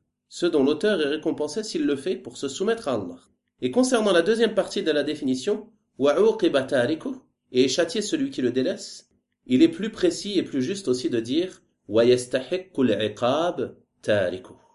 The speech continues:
et celui qui le délaisse mérite le châtiment. Pourquoi on dit seulement il mérite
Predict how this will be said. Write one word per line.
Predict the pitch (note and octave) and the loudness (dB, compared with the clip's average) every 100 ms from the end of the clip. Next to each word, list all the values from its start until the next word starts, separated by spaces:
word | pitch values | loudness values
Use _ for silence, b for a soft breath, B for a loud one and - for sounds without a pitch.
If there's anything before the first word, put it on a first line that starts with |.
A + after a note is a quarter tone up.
| _ _ - | _ _ -2
et | A#2+ | 0
celui | - - D#3 D#3+ E3 | 0 0 0 2 -2
qui | D#3+ B2 | -2 -2
le | G#2+ | 0
délaisse | G2+ A2+ A#2 E3 F#3 - - - _ _ - | 0 2 2 0 -4 -12 -16 -20 _ _ -4
mérite | G#3 D3 C#4+ B3 G3 G3 - - - _ | 2 4 4 2 -2 -4 -14 -16 -18 _
le | G2 G#2 | -2 -2
châtiment. | - - - F#2+ - _ _ _ - | -4 -10 -12 -14 -18 _ _ _ -14
Pourquoi | C#3+ - A3 | -6 0 2
on | |
dit | - | 2
seulement | - C#3+ D3 E3+ | 0 -2 0 0
il | A2+ | 0
mérite | A2 A2+ G#2+ G#2 - - | 0 -2 -4 -10 -16 -16